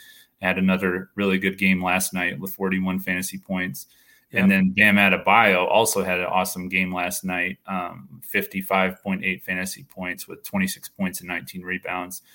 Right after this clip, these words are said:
Speaker 1: He's only seventy-seven hundred on DraftKings. So all three of those guys are in play for me. Um, not sure if I'll get to all of them, but they're all in play.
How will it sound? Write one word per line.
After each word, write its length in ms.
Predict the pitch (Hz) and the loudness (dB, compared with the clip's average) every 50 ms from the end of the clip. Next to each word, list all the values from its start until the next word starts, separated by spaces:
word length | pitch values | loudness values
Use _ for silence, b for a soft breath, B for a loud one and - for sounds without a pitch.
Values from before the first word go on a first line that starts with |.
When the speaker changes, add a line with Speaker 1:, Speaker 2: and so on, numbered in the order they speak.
| B B B B B | B B B B B
Speaker 1:
He's 100 | - 95 | -6 -2
only 140 | 101 98 95 | 0 0 2
seventy-seven 640 | 92 - 101 98 92 95 92 - - 92 87 87 87 | 2 4 4 4 4 2 2 2 0 -2 -2 -4 -6
hundred 300 | 90 95 92 90 87 90 | -6 -6 -4 -4 -4 -6
on 160 | 87 87 85 | -6 -8 -6
DraftKings. 580 | 82 82 82 85 - - - - - - - - | -4 -2 -2 -4 -4 -10 -18 -18 -16 -14 -14 -12
So 380 | - - - - 90 92 - b b b b b b b - | -12 -8 -8 -6 -8 -8 -10 b b b b b b b 4
all 100 | - 120 | 4 4
three 240 | 123 - 117 120 123 | 4 4 4 6 6
of 100 | 113 95 | 6 6
those 200 | 90 90 90 90 | 4 0 -2 -2
guys 280 | - 95 90 87 85 - | 0 0 0 2 0 -2
are 80 | 90 | -4
in 80 | 87 85 | -6 -6
play 220 | - - 90 87 | -4 -4 -4 -2
for 160 | 90 - 90 87 | -4 -6 -8 -8
me. 300 | 90 87 87 90 87 92 - - - | -8 -8 -8 -8 -10 -12 -12 -8 -6
Um, 320 | 98 90 87 90 87 92 | -4 -4 -4 -4 -6 -2
not 180 | 95 101 104 101 | -2 0 0 0
sure 140 | - 107 | -2 -2
if 100 | 98 101 | 0 0
I'll 80 | 101 95 | 0 0
get 160 | 95 95 92 | 0 0 -2
to 80 | 95 - | -2 -2
all 180 | - 92 95 | 0 0 0
of 140 | 92 90 90 | 0 0 -2
them, 140 | 95 90 87 | -6 -6 -6
but 160 | 87 87 82 | -6 -6 -4
they're 160 | - 92 92 | -2 -2 0
all 160 | 90 87 85 87 | 0 -2 -2 -4
in 100 | 90 90 | -8 -6
play. 300 | - 90 90 87 95 | -6 -6 -4 -6 -8